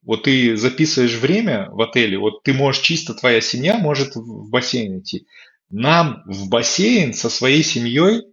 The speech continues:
э, максимально четыре человека, во-первых, надо было, чтобы было.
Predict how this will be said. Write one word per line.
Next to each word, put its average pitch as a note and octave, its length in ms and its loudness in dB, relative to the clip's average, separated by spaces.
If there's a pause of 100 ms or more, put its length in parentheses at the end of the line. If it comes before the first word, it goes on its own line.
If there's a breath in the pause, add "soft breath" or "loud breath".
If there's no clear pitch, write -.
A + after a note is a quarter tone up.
(300)
э, G#2 720 2
максимально C#3 640 0
четыре C3+ 380 0
человека, D3+ 480 2
во-первых, A#2+ 480 0
надо G#2 220 -6
было, F2 220 -8
чтобы F2+ 260 -8
было. E2+ 220 -6